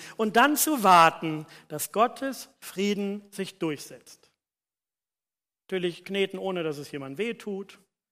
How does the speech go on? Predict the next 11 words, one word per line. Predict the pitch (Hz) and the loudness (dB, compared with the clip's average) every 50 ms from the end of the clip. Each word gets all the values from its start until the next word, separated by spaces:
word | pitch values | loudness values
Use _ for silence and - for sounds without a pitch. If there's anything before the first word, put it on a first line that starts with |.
| _ _ _ _ _ _ _ _ | _ _ _ _ _ _ _ _
ohne | 262 262 233 208 196 | 6 6 8 8 6
dass | 190 175 160 | 4 4 2
es | 165 143 | -2 -6
jemand | - 151 147 143 139 160 | -6 -4 -4 -4 -4 -2
merkt. | 214 233 226 220 214 - - | -2 0 -2 -2 -4 -2 -4
Ach | 196 - - | -4 -2 -2
nee, | 180 160 | -4 -4
ich | 147 - | -4 -2
verliere | - 185 170 160 151 | -2 -2 0 0 -2
mich | 143 143 131 - | -2 -4 -6 -8
wieder. | 156 143 147 139 | -6 -6 -6 -6